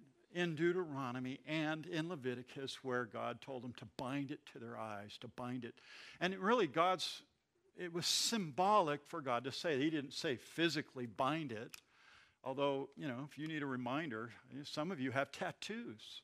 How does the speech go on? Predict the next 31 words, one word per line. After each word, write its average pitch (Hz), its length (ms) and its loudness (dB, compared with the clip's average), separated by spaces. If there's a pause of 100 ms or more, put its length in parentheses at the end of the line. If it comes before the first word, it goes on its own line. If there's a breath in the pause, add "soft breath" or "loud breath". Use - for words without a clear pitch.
(280 soft breath)
I've 156 100 -6
seen 160 240 -2
some 170 240 -4
of 180 60 0
you 165 80 0
guys 147 200 2
have 123 180 0
tattoos 160 560 -4
on 117 120 -4
your 113 120 -6
wrist, 139 260 -6
and 107 160 -10
John 131 260 -2
three 139 160 -8
sixteen 139 800 -8 (380 loud breath)
or 117 80 -6
whatever. 113 240 -2
That's 180 160 -2
an 226 100 -2
interesting 151 540 0
way 135 160 4
to, 117 120 4 (280 loud breath)
to 170 80 -2
bind 151 320 4
the 143 40 -2
Scripture - 600 0
<laughs> - 40 -2
on 156 160 0
your 135 140 0
body. 123 560 2 (880 loud breath)
But 151 160 2